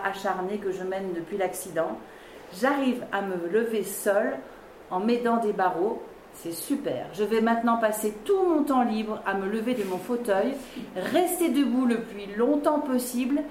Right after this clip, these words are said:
essayer de soulever un tout petit peu une jambe puis l'autre, lâcher la main de quelques millimètres puis centimètres,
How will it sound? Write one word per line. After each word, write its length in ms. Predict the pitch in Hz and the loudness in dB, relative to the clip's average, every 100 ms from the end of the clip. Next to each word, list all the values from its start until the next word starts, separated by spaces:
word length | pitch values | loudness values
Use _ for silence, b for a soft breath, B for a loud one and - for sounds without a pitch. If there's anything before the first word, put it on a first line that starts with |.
| B B - | B B 0
essayer 420 | 277 277 294 294 | 0 4 4 4
de 140 | 247 240 | 4 0
soulever 380 | 269 233 233 220 | 0 2 4 4
un 140 | 214 - | 2 0
tout 160 | 392 381 | 0 2
petit 260 | 339 - 277 | 0 -2 -2
peu 120 | 262 | 2
une 180 | 247 226 | 2 2
jambe 340 | 226 254 254 | 2 4 2
puis 140 | - 233 | 2 0
l'autre, 400 | 202 247 311 - B B B B | 2 2 0 -6 B B B B
lâcher 360 | 214 247 254 285 | 2 2 4 4
la 140 | 262 | 6
main 160 | 254 254 | 6 6
de 100 | 220 | 2
quelques 320 | 226 262 254 | 0 0 2
millimètres 640 | 262 247 240 233 247 - - | 2 4 6 6 4 0 -6
puis 140 | 247 240 | -4 0
centimètres, 640 | 254 233 240 220 240 - | 0 0 0 2 2 0